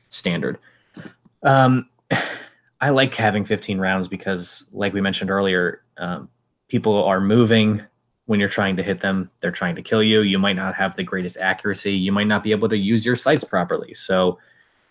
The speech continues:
I like having the extra rounds in there. I also carry a spare magazine just in case. I don't think I'll need it, but if I do, I'd rather have it than not, and it doesn't weigh that much.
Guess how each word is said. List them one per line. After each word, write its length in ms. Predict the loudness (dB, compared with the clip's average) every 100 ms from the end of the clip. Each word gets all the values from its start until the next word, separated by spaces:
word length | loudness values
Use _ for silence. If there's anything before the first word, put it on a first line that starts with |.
| _ _
I 120 | 2 4
like 200 | 4 2
having 320 | 0 2 2
the 80 | 0
extra 320 | -2 -4 -2
rounds 540 | -2 -2 -4 -10 -14 -8
in 180 | -4 -4
there. 340 | -4 -6 -8 -6
I 80 | 2
also 200 | 2 2
carry 320 | 0 2 4
a 60 | 2
spare 260 | 2 2 4
magazine 480 | 4 2 2 2
just 220 | 2 -2 -6
in 80 |
case. 460 | 0 2 2 -2 -10 _ -6
I 40 |
don't 260 | -2 -2 0
think 220 | -2 0
I'll 120 | 2
need 200 | 4 6
it, 180 | 4 2
but 120 | -4
if 140 | -2 -2
I 80 |
do, 260 | 0 2 2
I'd 120 | 0
rather 220 | 0 0 0
have 260 | 0 0
it 160 | -2 -4 _
than 200 | -4 0
not, 320 | 2 2 0 -6
and 100 | -8
it 100 | -8
doesn't 280 | -8 -12 -14 _ -6
weigh 120 | -6
that 180 | -6 -8
much. 420 | -10 -8 -10